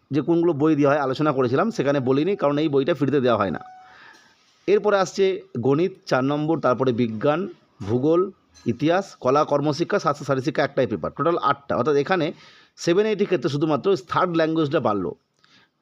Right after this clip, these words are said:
সিক্সের ক্ষেত্রে থার্ড ল্যাঙ্গুয়েজটা ছিল না। ফলে আমরা বুঝতে পারছি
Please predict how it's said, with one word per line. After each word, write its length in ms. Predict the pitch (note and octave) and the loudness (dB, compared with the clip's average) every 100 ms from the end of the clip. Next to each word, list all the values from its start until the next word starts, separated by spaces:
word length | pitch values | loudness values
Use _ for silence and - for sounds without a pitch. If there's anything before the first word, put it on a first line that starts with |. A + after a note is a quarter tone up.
| - | -6
সিক্সের 280 | G3 E3 G#3 G3 | -4 0 -2 0
ক্ষেত্রে 220 | - F#3+ D#3 | 0 0 0
থার্ড 140 | D#3 | 0
ল্যাঙ্গুয়েজটা 380 | D#3 D#3 D#3+ D3 - | 0 0 -2 -2 0
ছিল 120 | D3+ A2 | 2 2
না। 60 | - _ _ _ _ _ _ _ _ | -2 _ _ _ _ _ _ _ _
ফলে 120 | D#3+ F#3 | 0 2
আমরা 120 | F3+ | 2
বুঝতে 180 | F#3+ F3+ | 0 2
পারছি 160 | G#3 | 0